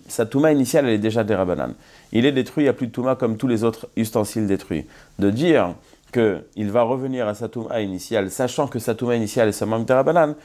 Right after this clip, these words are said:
c'est pousser, c'est pousser le bouchon trop loin, on ne le fait pas, on va le lire dans les mots. <clears throat>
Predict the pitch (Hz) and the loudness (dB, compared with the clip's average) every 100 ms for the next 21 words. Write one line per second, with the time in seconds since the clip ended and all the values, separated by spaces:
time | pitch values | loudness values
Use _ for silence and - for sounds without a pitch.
0 | - _ - 147 139 143 131 123 135 120 | -20 _ -2 -2 0 0 0 0 -2 -2
1 | 127 139 120 104 107 101 110 143 139 123 | -2 2 2 0 -2 0 0 0 -2 0
2 | 120 117 113 110 95 127 107 98 95 85 | 4 4 4 0 -2 0 2 0 0 -4
3 | 69 95 165 175 | -4 2 2 0